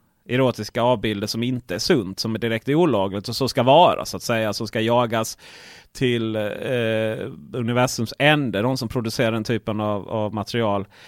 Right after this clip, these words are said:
Eh, men för andra, andra har ju samma känsla av i princip en Ellos katalog med underkläder, liksom.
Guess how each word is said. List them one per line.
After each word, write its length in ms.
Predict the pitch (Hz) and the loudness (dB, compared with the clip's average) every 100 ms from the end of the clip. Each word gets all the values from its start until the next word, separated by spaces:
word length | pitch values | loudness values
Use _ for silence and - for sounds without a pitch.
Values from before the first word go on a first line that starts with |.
| - - - | -20 -20 -8
Eh, 400 | 101 107 107 107 | -2 0 0 0
men 200 | 117 127 | 0 0
för 120 | - | 2
andra, 680 | 123 156 165 135 104 101 101 | 6 6 6 0 0 0 2
andra 360 | 127 143 131 107 | 4 2 2 -2
har 120 | 107 | -2
ju 60 | 104 | 0
samma 360 | 147 165 127 | 0 0 0
känsla 480 | - 120 127 - 123 | 0 -2 -2 -4 0
av 240 | 117 117 113 | 2 2 0
i 40 | |
princip 400 | - 117 120 113 | -4 -2 -2 -2
en 80 | 101 | 0
Ellos 320 | 127 117 101 | 0 0 -2
katalog 440 | 117 101 113 117 | -4 -2 -2 0
med 100 | 117 | 0
underkläder, 540 | 139 120 - 98 76 76 | -2 -2 -4 -4 -4 -6
liksom. 300 | 64 - | -10 -12